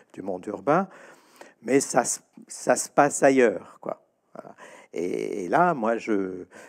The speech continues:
je pense effectivement qu'on peut, qu'on, pour, euh, répondre à ta question, qu'on, qu'on, qu'on voit d'autres choses, peut-être dans des, dans des pays qui ont des, des cultures urbaines,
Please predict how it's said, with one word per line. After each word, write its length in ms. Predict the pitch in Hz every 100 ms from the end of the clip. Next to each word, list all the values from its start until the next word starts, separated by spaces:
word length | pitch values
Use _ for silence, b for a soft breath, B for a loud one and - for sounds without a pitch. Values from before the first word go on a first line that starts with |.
| B
je 140 | - -
pense 320 | - 151 -
effectivement 580 | 113 110 - 110 165 170
qu'on 220 | - -
peut, 220 | - -
qu'on, 420 | - - - 50 - - -
pour, 280 | - 107
euh, 260 | - - - - - - - - -
répondre 300 | - 117 101
à 60 | 104
ta 160 | 104
question, 340 | - 110 - 170
qu'on, 160 | 123 B B B _
qu'on, 240 | 135 131
qu'on 160 | 123 117
voit 160 | 104 139
d'autres 340 | 156 151 151
choses, 340 | 131 156 170
peut-être 280 | - - 147
dans 120 | 147
des, 220 | 127 139 131
dans 180 | 139
des 140 | 131 127
pays 180 | 151 160
qui 100 | 139
ont 40 |
des, 180 | 120 113 -
des 380 | - - -
cultures 560 | - - 143 - 160 123
urbaines, 540 | 123 110 190 143 101